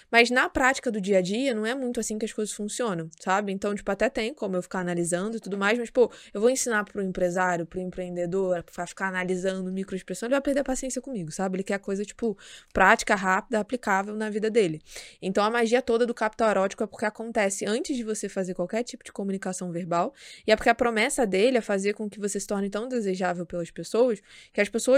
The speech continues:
vão vir até você ao invés de você ter que ir até as pessoas. Então, você vai construir a tua oportunidade aqui,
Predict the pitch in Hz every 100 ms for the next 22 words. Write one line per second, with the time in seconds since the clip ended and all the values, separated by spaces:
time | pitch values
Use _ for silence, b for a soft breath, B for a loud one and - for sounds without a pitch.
0 | 262 254 220 262 262 233 208 196 196 226
1 | 208 202 196 202 202 - 214 233 - 214
2 | 202 196 196 202 - 160 147 156 175 170
3 | 190 214 220 208 - 196 180 190 180 180
4 | - 180 175 175 175 - 214